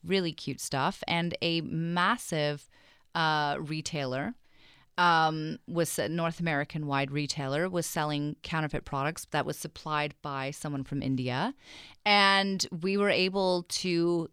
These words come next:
get it pulled from the shelves and, you know, sort of don't ask, don't get. Well, hey, if the counterfeit product's doing well, the unauthorized products,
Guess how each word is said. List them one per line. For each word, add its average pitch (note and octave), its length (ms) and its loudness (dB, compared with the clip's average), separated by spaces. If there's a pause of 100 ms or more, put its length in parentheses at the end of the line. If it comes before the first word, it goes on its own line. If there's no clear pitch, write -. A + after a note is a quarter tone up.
get F3 160 4
it - 140 2
pulled D#3 420 -2 (220)
from D#3+ 160 0
the C#3+ 80 -2
shelves C3+ 580 -2 (260)
and, G3 560 4
you G3+ 160 0
know, D3+ 240 0
sort F3 260 0
of D#3 340 -2 (420)
don't E3+ 200 0
ask, D#3 240 -2
don't D#3 200 -2
get. G#3+ 220 2
Well, G3+ 100 -2
hey, G3 220 2
if C3+ 140 -4
the E3 100 -2
counterfeit F#3+ 360 -2
product's C#3+ 360 -2
doing C#3 240 -2
well, D#3+ 200 2
the D3 100 0
unauthorized D3 600 0
products, F3+ 480 0